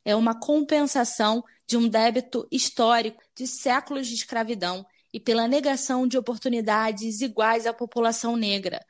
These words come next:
Lembrando que essas são apenas algumas leis em vigor aprovadas aqui pela alerj. Você pode consultar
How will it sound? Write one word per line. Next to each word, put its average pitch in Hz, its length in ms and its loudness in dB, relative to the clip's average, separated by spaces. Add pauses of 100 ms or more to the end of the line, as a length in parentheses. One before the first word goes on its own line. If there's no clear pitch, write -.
(120)
Lembrando 208 560 2
que 247 180 0
essas 240 340 2
são 240 160 -2
apenas 247 420 -2
algumas 285 600 0
leis 262 380 0
em 254 100 0
vigor 220 420 0 (320)
aprovadas 240 880 0
aqui 247 260 -8
pela 240 240 0
alerj. 180 580 -2 (260)
Você 214 160 -4
pode 220 300 0
consultar 226 480 -6